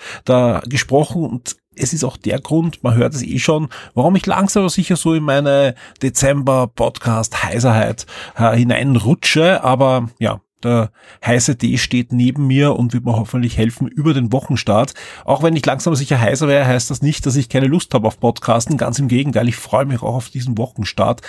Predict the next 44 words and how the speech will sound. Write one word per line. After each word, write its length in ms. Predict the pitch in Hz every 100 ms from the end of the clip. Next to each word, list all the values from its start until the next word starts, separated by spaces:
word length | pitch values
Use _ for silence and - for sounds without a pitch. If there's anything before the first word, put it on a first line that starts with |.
| - -
denn 100 | 120
es 160 | 143 -
gibt 260 | 165 -
diesmal 440 | 165 147 156 139 131 - _ -
einiges 380 | 139 175 175 -
zu 100 | 175
berichten 480 | 170 147 - - 165
und 120 | 139
ich 100 | -
freue 260 | - 123
mich 240 | 131 135 - -
vor 160 | 120
allem 180 | 113 107
auch, 300 | 113 139 151
und 80 | 117
ich 120 | -
glaube, 280 | 120 135 -
ihr 140 | 139
da 80 | 147
draußen 360 | 123 139 123 127
auch, 220 | 135 135
auf 220 | - 131
diese 320 | 147 139 135
Woche, 400 | 139 - 120 143 - - - - -
wo 220 | 135 - _
einiges 460 | 139 151 170 165 -
Cooles 400 | - 170 160 147
noch 140 | 127
erscheint, 640 | 123 - 107 143 240 - - _
im 80 | 107
einen 160 | - 117
oder 80 |
anderen 160 | 113 117
Bereich. 400 | 110 107 196 208
Da 100 | 113
werden 120 | 107
wir 40 | -
gleich 140 | 110
dazu 360 | 120 - 135 120 127 -
dann 180 | 120 120
kommen 420 | 131 143 151 135
bei 140 | 113
den 240 | 120 123 117
Release-Listen. 720 | 123 120 180 - 185 -